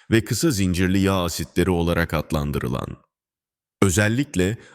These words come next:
asetat gibi koruyucu bileşiklere dönüştürür. Sindirim sistemleri, kelimenin tam anlamıyla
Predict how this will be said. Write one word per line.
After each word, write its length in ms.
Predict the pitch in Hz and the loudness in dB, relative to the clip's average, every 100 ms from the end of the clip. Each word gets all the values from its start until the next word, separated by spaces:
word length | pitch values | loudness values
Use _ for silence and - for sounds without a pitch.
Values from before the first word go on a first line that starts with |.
| - | -4
asetat 540 | 110 104 120 143 151 - | -2 0 0 0 -2 0
gibi 240 | 98 95 | 0 0
koruyucu 560 | 92 95 101 104 101 110 | 0 0 2 2 0 0
bileşiklere 640 | 92 87 - - 92 95 | 2 0 -2 -2 0 0
dönüştürür. 760 | 82 71 73 - 76 65 - - _ _ _ - | 0 -4 -6 -6 -6 -6 -10 -18 _ _ _ -6
Sindirim 560 | - 101 95 101 101 | 0 2 4 2 0
sistemleri, 840 | 85 80 - 80 65 58 - - - _ _ _ _ | -2 -8 -4 -4 -2 -4 -4 -4 -8 _ _ _ _
kelimenin 580 | - 101 107 104 107 107 | 2 2 4 2 2 0
tam 260 | 98 107 98 | 0 0 2
anlamıyla 760 | 82 82 80 82 80 92 104 | 0 -2 -2 -2 0 0 0